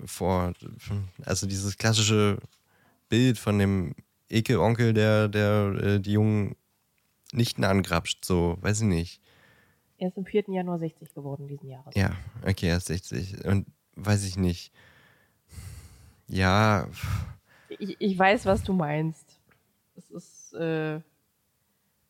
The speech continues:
Speaker 2: also ich, ich find's jetzt nicht eklig. Also, ja, doch schon auf einer gewissen Art und Weise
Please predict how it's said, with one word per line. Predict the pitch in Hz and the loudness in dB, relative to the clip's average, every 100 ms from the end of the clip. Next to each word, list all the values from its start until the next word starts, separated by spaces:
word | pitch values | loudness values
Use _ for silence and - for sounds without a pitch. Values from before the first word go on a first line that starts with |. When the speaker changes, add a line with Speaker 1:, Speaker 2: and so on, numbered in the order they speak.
| _ _ _ 175 151 _ | _ _ _ -18 -18 _
Speaker 2:
also | 160 160 _ _ _ _ | -8 -8 _ _ _ _
ich, | 170 180 165 156 - - | -14 -12 -14 -14 -20 -6
ich | 254 - | -4 -2
find's | - 254 254 | 0 2 2
jetzt | 233 - | 2 0
nicht | 226 254 - | -6 -6 -6
eklig. | 220 247 - 247 262 269 _ _ _ _ _ _ _ - | -4 -4 -8 -8 -6 -6 _ _ _ _ _ _ _ -6
Also, | 185 190 - - - - 175 196 - | 0 0 0 -8 -20 -16 -16 -16 -10
ja, | 196 180 202 | 0 2 4
doch | 208 202 | 2 0
schon | - 190 240 240 | -2 0 2 2
auf | 208 | 0
einer | 208 | -2
gewissen | 196 202 208 | -2 -4 -2
Art | 202 190 190 | 0 0 0
und | 175 | -2
Weise | 151 147 220 233 247 294 | -2 -2 -4 -4 -4 -4